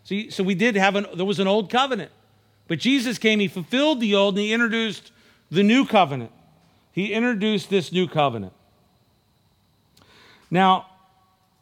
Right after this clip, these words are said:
according to Luke's account in chapter twenty-two of Luke twenty-two, Jesus told his disciples that he, he greatly desired and looked forward to celebrating the Passover with them.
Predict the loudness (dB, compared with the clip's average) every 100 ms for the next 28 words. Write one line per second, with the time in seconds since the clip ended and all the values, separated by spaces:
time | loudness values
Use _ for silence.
0 | _ _ _ _ -6 0 2 2 0 -2
1 | -2 0 -2 -6 _ -2 2 4 2 -8
2 | -6 -4 -4 -6 -12 _ _ -2 -2 -2
3 | 0 0 -2 -8 -4 -2 -4 -2 -2 -2
4 | -6 -8 -6 -6 -4 -6 -4 -6 -8 -10
5 | _ _ _ _ _ -20 -20 -4 0 2
6 | 0 -4 0 2 2 2 2 2 -4 -14
7 | _ _ _ _ -6 -6 2 2 2 -2
8 | -6 -6 -14 -20 _ _ _ _ -2 2
9 | 0 0 -6 -8 -6 -4 2 2 2 -4
10 | 0 0 2 0 -4 -4 -4 -4 -6 -2
11 | 0 0 0 -2 -2 -4 -2 -2 -2 -6
12 | -4 -6 -6 -8 -8